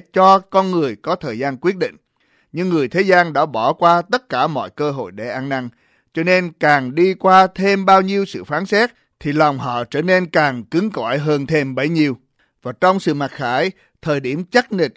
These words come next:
không đình trệ của sự phán xét chung cuộc bây giờ đã đến. Cơn thạnh nộ của Ngài đã đến,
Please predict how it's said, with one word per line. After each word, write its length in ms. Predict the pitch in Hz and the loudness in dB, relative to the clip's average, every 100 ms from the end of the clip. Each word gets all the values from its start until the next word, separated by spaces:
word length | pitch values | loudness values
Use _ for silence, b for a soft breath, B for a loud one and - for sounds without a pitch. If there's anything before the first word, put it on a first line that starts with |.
| _ | _
không 360 | _ - 196 196 | _ -2 -2 0
đình 260 | 175 139 117 | -4 -4 -6
trệ 280 | 123 107 | -8 -8
của 140 | 107 156 | -8 -8
sự 160 | 127 | -8
phán 280 | 110 160 185 | -2 0 0
xét 220 | 196 208 214 | 0 0 0
chung 200 | - 190 | 0 0
cuộc 320 | 147 139 113 - | -2 -6 -6 -2
bây 240 | 160 165 | 2 4
giờ 200 | 147 104 | 2 -2
đã 160 | 101 110 | -8 -8
đến. 260 | 127 165 190 _ _ _ | -4 -4 -6 _ _ _
Cơn 320 | - 202 208 180 | 2 2 2 0
thạnh 260 | 147 127 | -6 -6
nộ 220 | 127 113 | -6 -8
của 160 | 110 - | -8 -8
Ngài 320 | 170 147 110 | -4 -4 -4
đã 280 | 98 104 117 | -10 -10 -6
đến, 300 | 143 156 202 | 0 0 0